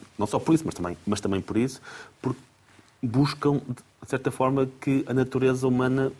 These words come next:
mude. E, e é por isso que as utopias falham, quer as utopias políticas, quer as utopias religiosas falham, porque não têm em conta aquilo que é a natureza humana. E a natureza humana tem essas falhas. Estamos aqui a falar de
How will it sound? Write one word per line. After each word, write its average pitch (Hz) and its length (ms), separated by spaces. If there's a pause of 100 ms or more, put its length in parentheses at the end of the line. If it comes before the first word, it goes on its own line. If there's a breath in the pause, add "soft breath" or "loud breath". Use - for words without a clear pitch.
(140)
mude. 120 500 (420 loud breath)
E, 104 220
e 110 60
é 107 40
por 117 120
isso 113 120
que - 80
as 104 100
utopias 113 440
falham, 123 400
quer 92 260
as 92 120
utopias 98 380
políticas, 101 420
quer 90 240
as 90 140
utopias 92 460
religiosas 85 800 (220)
falham, 80 420
porque - 240
não 127 80
têm 147 200
em - 20
conta 160 320
aquilo 175 240
que - 220
é 180 140 (560 soft breath)
a 180 60
natureza 170 420
humana. 135 300 (260 soft breath)
E 165 60
a - 20
natureza 165 320
humana 160 240 (280)
tem 160 140
essas 143 220
falhas. 131 240
Estamos 101 220
aqui - 100
a 107 40
falar 107 260
de 98 200